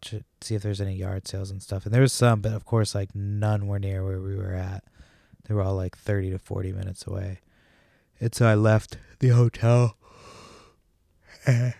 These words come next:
as soon as I left, I was regretting it 'cause there was so much traffic. And, uh,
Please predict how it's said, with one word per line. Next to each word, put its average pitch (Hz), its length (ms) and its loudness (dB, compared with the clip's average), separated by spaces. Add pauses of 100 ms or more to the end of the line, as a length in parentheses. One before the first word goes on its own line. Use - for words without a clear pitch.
(140)
as 151 180 8
soon 190 440 10
as 147 80 8
I 139 180 6
left, 131 320 4
I 110 140 4
was 104 180 -6
regretting 107 420 2
it 98 160 -6
'cause - 140 -16
there 101 100 -6
was 98 120 -6
so 107 260 -2
much 95 260 -10
traffic. 95 480 -6 (560)
And, 95 340 -10
uh, - 260 -12